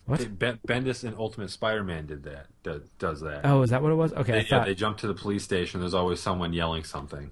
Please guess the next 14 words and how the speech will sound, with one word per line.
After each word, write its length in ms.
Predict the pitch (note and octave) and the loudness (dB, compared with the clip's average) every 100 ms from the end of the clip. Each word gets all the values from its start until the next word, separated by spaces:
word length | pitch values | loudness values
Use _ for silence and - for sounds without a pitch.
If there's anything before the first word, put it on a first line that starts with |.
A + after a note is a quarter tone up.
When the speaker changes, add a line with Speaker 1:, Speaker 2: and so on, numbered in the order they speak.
| - | 2
Speaker 1:
Oh, 220 | D3 C#3+ | 6 6
oh, 240 | D#3+ D#3+ D3+ C#3+ | 8 10 10 6
okay, 180 | C#3+ C3 | 4 4
because 240 | A#2 C3 | 6 4
the 60 | A#2+ | 6
one 120 | C3 | 6
who 80 | B2+ | 6
was 100 | C3 | 4
getting 180 | C3 A#2 | 2 2
arrested 340 | A2+ C3 - | 2 2 2
today 220 | A#2 A2 | 0 0
was, 280 | G2+ G2+ - | 0 -4 -4
was 240 | C#3 G#2+ - | -4 -2 0
Hickman. 520 | C3+ - - G2+ | -2 -2 -8 -8